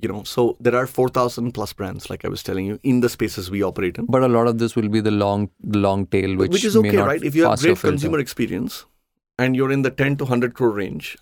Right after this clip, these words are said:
Speaker 1: I'm okay.
Speaker 2: Is that your sweet spot? Ten to
Speaker 1: Yes.
Speaker 2: hundred crores?
Speaker 1: Ten to hundred, now hundred and fifty. But in that sort of range, right? We are completely okay if it's long tail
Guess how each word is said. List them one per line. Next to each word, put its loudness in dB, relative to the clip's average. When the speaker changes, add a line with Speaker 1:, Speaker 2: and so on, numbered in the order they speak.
Speaker 1:
I'm 0
okay. 2
Speaker 2:
Is 4
that 6
your 2
sweet -2
spot? -4
Ten 4
to 0
Speaker 1:
Yes. 2
Speaker 2:
hundred -2
crores? 0
Speaker 1:
Ten 0
to 0
hundred, 0
now 0
hundred -2
and -2
fifty. -10
But 0
in 2
that 0
sort -2
of -4
range, -4
right? -2
We 2
are -2
completely 0
okay 0
if -8
it's -4
long -2
tail -6